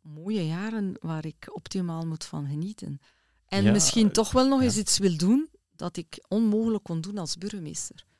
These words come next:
Speaker 1: Want stel
Speaker 2: Ja.
Speaker 1: dat je bijvoorbeeld zou zeggen, ik wil nog eens drie maanden ontwikkelingssamenwerking doen. Ja, dan kan je zomaar niet vertrekken als burgemeester, want de kiezer heeft u een mandaat gegeven. Ik heb mij altijd heel erg plichtbewust daarin opgesteld.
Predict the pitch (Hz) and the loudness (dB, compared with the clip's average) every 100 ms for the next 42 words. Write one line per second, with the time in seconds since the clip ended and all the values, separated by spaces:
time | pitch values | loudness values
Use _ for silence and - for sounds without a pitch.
0 | _ 175 - 196 190 180 170 165 151 151 | _ -4 0 2 2 2 2 0 -4 -8
1 | 151 156 - 147 156 196 196 - 175 165 | -4 -4 -4 -4 -4 -4 -4 -6 -6 -4
2 | 156 139 - 180 170 151 143 - - - | -4 -8 -6 -4 -2 -2 -4 -8 -12 -14
3 | - 220 220 - 220 220 214 220 - 220 | -8 -8 -6 -8 -8 -8 -10 -12 -12 -12
4 | 220 247 _ _ _ _ 196 170 160 139 | -12 -16 _ _ _ _ -6 -4 -4 -4
5 | 160 143 151 151 139 - - - 180 208 | -4 -4 -4 -4 -6 -8 -12 -12 -10 -8
6 | 175 160 160 160 151 - 160 156 - - | -8 -10 -8 -8 -6 -8 -8 -10 -12 -12
7 | 180 180 160 160 151 147 147 160 180 - | -10 -10 -12 -10 -12 -10 -12 -14 -16 -16
8 | 165 147 - - 170 180 170 180 175 180 | -16 -16 -16 -20 -16 -14 -12 -10 -6 -6
9 | 196 190 - _ _ _ 190 196 208 - | -6 -10 -12 _ _ _ -6 -4 -4 -8
10 | - 190 190 - 165 170 - - - 175 | -10 -10 -10 -8 -6 0 0 -2 -6 -8
11 | 170 165 165 220 - - 247 - | -6 -6 -6 -6 -6 -4 -8 -12